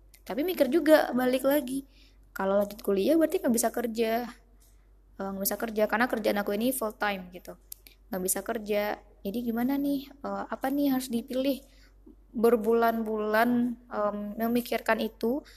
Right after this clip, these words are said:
apakah kita mau tetap di posisi kita yang sekarang, pekerjaan yang sekarang, atau kita mau keluar dari zona nyaman kita, kenyamanan kita di bekerja sekarang, untuk mencapai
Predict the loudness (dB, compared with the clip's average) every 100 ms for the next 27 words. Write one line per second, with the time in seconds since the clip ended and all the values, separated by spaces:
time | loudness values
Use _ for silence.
0 | -20 -20 _ -4 0 -2 -2 -4 -2 -2
1 | -2 -4 -4 0 0 0 -2 -2 -4 -4
2 | 0 2 2 0 0 0 0 -2 -2 -2
3 | 2 2 2 -2 -4 -6 -6 -8 -10 -20
4 | -20 -20 _ -20 -14 -2 0 2 0 -2
5 | -2 -2 -4 -2 0 0 0 0 0 -2
6 | -4 -4 -4 -6 -8 -10 -6 -6 -6 -12
7 | _ _ _ -4 0 2 0 0 0 0
8 | 0 -2 -2 0 0 0 -6 -6 -8 -10
9 | -16 _ -20 _ -8 -2 0 0 -2 -4
10 | 0 0 0